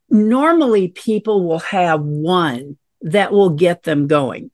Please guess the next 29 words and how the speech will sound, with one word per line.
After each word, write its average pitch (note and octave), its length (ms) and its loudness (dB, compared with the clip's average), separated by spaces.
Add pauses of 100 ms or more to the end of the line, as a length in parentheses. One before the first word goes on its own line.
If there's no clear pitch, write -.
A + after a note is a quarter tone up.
And F#3 160 -4
now G3+ 140 -2
here's B3 360 0
an F3+ 140 2
example. C#3+ 760 -4 (280)
I A3 380 2
had F#3 720 0 (220)
a D#3 280 -2
friend C4 380 2
of G#3 80 2
mine C3+ 460 -6 (120)
said F3 640 2 (260)
to G#3+ 100 -2
me F#3 200 2
one E3+ 260 -2
time, E3 380 -4
"I, C#4 260 -2 (140)
I A3 60 -2
don't C4 460 2
understand G3 920 -4
why D#3 560 -2
I F#3+ 80 -2
want G#3 300 -2
to C#4 40 2
get F3+ 260 -2
back F3 340 -2
into E3+ 360 -2
Tai D#3+ 360 0
Chi. C#3 560 -2